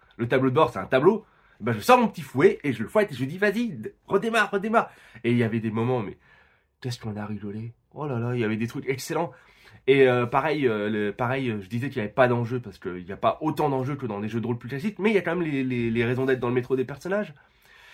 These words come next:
Il y avait un personnage, lui, il voulait récupérer les peluches abandonnées. Du coup, moi, j'ai inventé une police des peluches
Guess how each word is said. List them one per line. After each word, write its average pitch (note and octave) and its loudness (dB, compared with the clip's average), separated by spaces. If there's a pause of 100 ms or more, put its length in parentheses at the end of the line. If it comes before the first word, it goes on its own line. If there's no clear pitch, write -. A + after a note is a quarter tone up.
(140)
Il B2 -2
y B2+ 6
avait C#3 2
un B2+ 4
personnage, C3+ -4
lui, C3+ -4
il C#3 -6
voulait A2 -4
récupérer C3 -4
les C3 -2
peluches C3 -4
abandonnées. C3 -2 (640)
Du B2+ -4
coup, E3+ -6
moi, C#3 0
j'ai A#2+ 0
inventé A#2+ 0
une B2+ -2
police E3+ 0 (1500)
des A#2+ -2
peluches F3+ 2